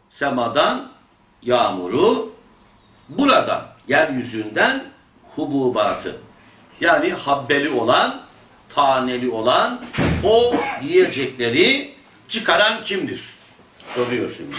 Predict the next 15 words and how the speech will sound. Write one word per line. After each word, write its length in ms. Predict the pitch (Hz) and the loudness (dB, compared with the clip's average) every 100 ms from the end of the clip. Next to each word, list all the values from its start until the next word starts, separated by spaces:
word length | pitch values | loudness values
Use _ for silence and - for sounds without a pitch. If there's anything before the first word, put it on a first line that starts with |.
| - - - - | -12 -14 -18 -4
Bir 220 | 180 208 | -2 2
daha 200 | 185 143 | 4 4
okuyoruz. 680 | 120 117 101 98 180 277 - - - - - - - - - - - - - - | 2 -2 -8 2 2 2 -2 -14 -20 -20 -20 -20 -20 -20 -20 -20 -18 -18 -18 -16
Sema 720 | - 196 208 220 262 269 240 | -2 2 4 4 4 2 0
ve 140 | 214 233 | 0 -2
zemini, 840 | 175 190 185 185 180 151 113 - - _ | 2 2 2 2 2 0 -2 -10 -20 _
gökyüzünü 720 | 170 180 - 147 123 135 123 | -2 -2 -4 -4 -4 -2 0
ve 100 | 117 | 0
yeryüzünü 920 | 110 151 180 214 214 233 247 277 220 - - - _ _ _ _ - _ - | 2 4 2 0 -6 -2 2 2 0 -10 -20 -20 _ _ _ _ -20 _ -6
rızkınıza, 1040 | 117 185 - - 185 190 196 226 - - - _ _ _ _ _ _ _ | 2 2 2 2 2 2 2 2 0 -4 -16 _ _ _ _ _ _ _
rızkınıza 960 | 104 113 - 117 107 95 156 208 240 - - _ _ - | -8 -8 -8 -10 -10 -2 2 2 0 -8 -20 _ _ -10
iki, 640 | 196 - 233 262 262 - - - - | -8 -2 0 2 0 -6 -18 -20 -8
e, 80 | 135 | -4
hazine 680 | 131 - 165 170 190 208 220 | -4 -2 0 0 0 2 0
gibi, 340 | 170 117 92 | -2 -6 -8